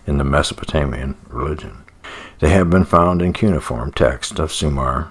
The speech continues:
Akkad, Assyria, and Babylonia. The goddess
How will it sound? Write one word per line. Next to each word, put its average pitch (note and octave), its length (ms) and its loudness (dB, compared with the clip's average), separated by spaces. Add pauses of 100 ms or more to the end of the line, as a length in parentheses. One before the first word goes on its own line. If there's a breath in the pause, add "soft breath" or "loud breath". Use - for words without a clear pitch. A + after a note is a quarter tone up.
Akkad, - 460 -2 (180)
Assyria, - 640 0 (180)
and D2 140 -2
Babylonia. C2 720 -2 (480 loud breath)
The G2 40 0
goddess B2 480 4